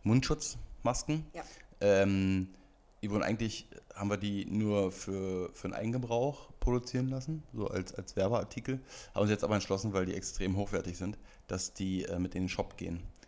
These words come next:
Speaker 1: Weil wenn man, ähm, sich mit vielen unterhält, sind eigentlich viele von den Masken genervt, unter anderem auch, weil die halt nicht so hochwertig sind, ähm, was das Tragekomfort und das Atmen und et cetera betrifft. Und gleichzeitig, ähm,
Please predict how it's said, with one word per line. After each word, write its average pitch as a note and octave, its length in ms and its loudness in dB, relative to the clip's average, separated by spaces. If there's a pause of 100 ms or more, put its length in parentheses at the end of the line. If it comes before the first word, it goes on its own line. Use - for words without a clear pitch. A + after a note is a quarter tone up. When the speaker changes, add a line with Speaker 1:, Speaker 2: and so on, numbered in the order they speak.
(180)
Speaker 1:
Weil F2+ 220 2
wenn F#2 100 0
man, F2+ 380 0
ähm, F2+ 420 0
sich - 200 -8
mit F#2 160 -2
vielen G#2 200 0
unterhält, F#2+ 560 -2 (280)
sind F#2+ 340 0
eigentlich F#2 240 -2
viele G#2 240 -2
von G2+ 180 0
den F#2 140 2
Masken F#2+ 440 0
genervt, F#2+ 580 0
unter F#2 260 -4
anderem G2 240 0
auch, F#2+ 300 0
weil F#2 100 0
die F#2 100 -2
halt F#2 200 -4
nicht F#2 100 -2
so F#2 160 -4
hochwertig F#2+ 460 0
sind, G2 240 -2 (640)
ähm, F#2 240 0
was E2 140 -2
das F2 100 -4
Tragekomfort G2+ 920 2
und F#2 100 -2
das F2 120 -8
Atmen G2 720 2
und F#2 300 -4
et - 120 -10
cetera - 320 -6
betrifft. - 420 -10 (280)
Und A2 140 0
gleichzeitig, C#3+ 720 0 (680)
ähm, A#2+ 640 4